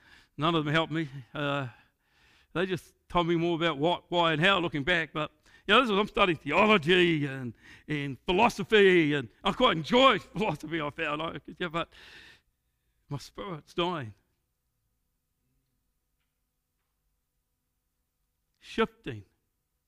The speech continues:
from the who to the what, why, how, so on. Holding hostage, God hostage to your questions.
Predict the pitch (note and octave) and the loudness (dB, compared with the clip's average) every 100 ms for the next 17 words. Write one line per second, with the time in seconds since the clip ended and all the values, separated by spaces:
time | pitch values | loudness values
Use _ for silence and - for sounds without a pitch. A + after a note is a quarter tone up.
0 | _ _ _ _ _ _ _ _ _ _ | _ _ _ _ _ _ _ _ _ _
1 | _ _ _ _ _ _ _ _ F3 C3+ | _ _ _ _ _ _ _ _ -6 -6
2 | D3 G3 G3 E3+ A2 - _ _ _ _ | -6 0 2 2 -2 -16 _ _ _ _
3 | _ _ _ _ - C#3+ F3+ F3 C#3+ D#3+ | _ _ _ _ -12 -6 0 0 0 0
4 | F3 D3+ B2+ F3+ F3 D3+ A#2 _ _ F#3 | 0 0 0 0 0 -4 -8 _ _ -4
5 | F3 F3+ A2+ _ _ _ _ _ _ _ | -4 -8 -12 _ _ _ _ _ _ _
6 | _ _ _ _ _ _ _ _ _ _ | _ _ _ _ _ _ _ _ _ _
7 | _ _ _ G3+ G#3+ G3 D#3 A3 - G3 | _ _ _ 0 2 0 0 -2 -2 -6
8 | - _ _ _ G#3 G3+ F#3 A3 - E3+ | -8 _ _ _ -4 0 0 0 -4 -14
9 | - F#3+ F3+ - G#3 - - F#3+ C#3 - | -12 -6 -6 -4 -8 -8 -10 -10 -10 -16
10 | - | -20